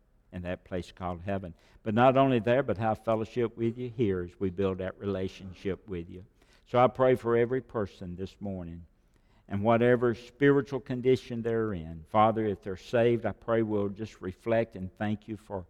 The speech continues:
for your presence in our life as we go through this world that thinks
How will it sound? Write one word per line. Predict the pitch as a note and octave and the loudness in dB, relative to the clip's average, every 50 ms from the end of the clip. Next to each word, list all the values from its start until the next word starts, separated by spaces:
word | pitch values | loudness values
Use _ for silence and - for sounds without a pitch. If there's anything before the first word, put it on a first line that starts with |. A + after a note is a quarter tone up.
| _ _ _ _ _ _ _ | _ _ _ _ _ _ _
for | _ - A2 | _ -4 -2
your | G2 F#2 F#2 | -2 -2 -2
presence | - - - G#2 G#2+ A2 G2+ F#2 F#2 - - - G#2+ | -6 0 2 2 2 2 2 -2 -12 -16 -14 -12 -10
in | G#2 G2+ | -8 -6
our | G2+ G#2 G#2+ A2 | -4 -4 -4 -4
life | G#2 F#2+ F2 E2+ E2 E2 F2+ - _ - | -4 -4 -6 -6 -8 -10 -14 -18 _ -20
as | E2+ - | -20 -16
we | - G2 F#2 | -10 -10 -10
go | F2 - F#2+ F#2 | -6 -4 -4 -4
through | F2+ - - G2+ F#2+ | -4 -6 -6 -6 -6
this | F2 G2 G2+ F#2 - - | -4 -4 -4 -6 -6 -10
world | G2 F#2 G#2+ A2 G#2 F#2+ F2 E2+ E2+ E2 E2+ F2+ F#2+ - _ _ _ _ _ _ | -6 -2 0 2 2 2 0 -2 -4 -8 -12 -18 -20 -20 _ _ _ _ _ _
that | _ G#2 G2 - - _ | _ -8 -8 -8 -6 _
thinks | C3 B2+ C3+ C3+ B2+ - - - | 0 2 2 0 -2 -6 -12 -14